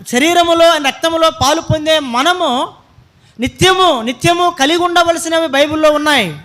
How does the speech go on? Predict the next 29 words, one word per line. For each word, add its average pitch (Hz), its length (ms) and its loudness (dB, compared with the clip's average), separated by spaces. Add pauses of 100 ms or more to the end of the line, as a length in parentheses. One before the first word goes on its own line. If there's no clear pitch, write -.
అలా 269 180 2
మనం 311 240 -2
ఉన్ననాడే 294 640 0 (300)
మనము 262 200 0
పాలు 254 300 0
పొందాలి. 262 480 -2 (100)
ఒకవేళ 269 340 0
అలా 294 160 0
లేకుండా 311 720 0 (340)
పాలు 359 260 2
పొందితే 294 760 0 (280)
కష్టం, 233 300 -6 (880)
కష్టం. 285 280 -4
"ఎవరో 277 380 2
చూస్తూ 294 260 -8
ఉన్నారులే, 285 680 -2 (920)
నేను 254 180 -2
పాలు 262 320 0
పొందకపోతే" 285 1080 0 (200)
అని 254 280 -2 (120)
అనుకొని 302 440 0
నువ్వు 285 220 -4
పాలు 233 140 0
పొందొద్దు. 220 460 -6 (100)
మనం 214 160 -6
పాలు 240 280 0
పొంద-, 233 200 -8
ఎవరైనా 233 340 -2
సరే, 175 220 -12